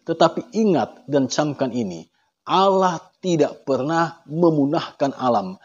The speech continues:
dan makhluk ciptaannya. Sekalipun dia menghukum, di balik hukumannya itu ada kebaikan. Ia berbelas kasihan. Dalam bacaan kita saat ini disebutkan dalam ayat satu,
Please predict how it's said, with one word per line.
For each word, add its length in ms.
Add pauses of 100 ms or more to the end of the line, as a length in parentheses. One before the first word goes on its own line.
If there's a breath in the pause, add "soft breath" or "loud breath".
(140 soft breath)
dan 180
makhluk 420
ciptaannya. 640 (800 soft breath)
Sekalipun 640
dia 160
menghukum, 640
di 100
balik 400
hukumannya 460
itu 240 (260 soft breath)
ada 320
kebaikan. 680 (580)
Ia 300
berbelas 560
kasihan. 580 (460)
Dalam 320
bacaan 400
kita 240
saat 240
ini 160
disebutkan 560
dalam 160
ayat 160
satu, 400